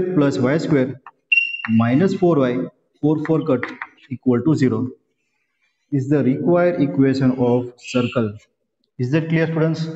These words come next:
This is your question number one। Done? Now, question number two। Second question।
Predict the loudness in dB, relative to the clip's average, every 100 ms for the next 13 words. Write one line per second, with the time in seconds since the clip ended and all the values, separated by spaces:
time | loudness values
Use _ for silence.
0 | -14 -16 -18 -20 _ -4 2 2 2 0
1 | 0 0 2 0 -2 -10 _ -6 -2 -2
2 | -4 -16 _ _ _ _ _ _ _ -4
3 | -2 -2 -6 -8 -8 -2 0 0 -4 -10
4 | -16 _ _ _ -6 -4 0 0 0 0
5 | -2 -4 -6 -12 -16 _ _ _ _ _
6 | _ _ _ _ _ _ _ -20 _ _
7 | _ _ _ _ _ _ _ -4 0 0
8 | 0 0 -2 -4 -6 -8 -10 -14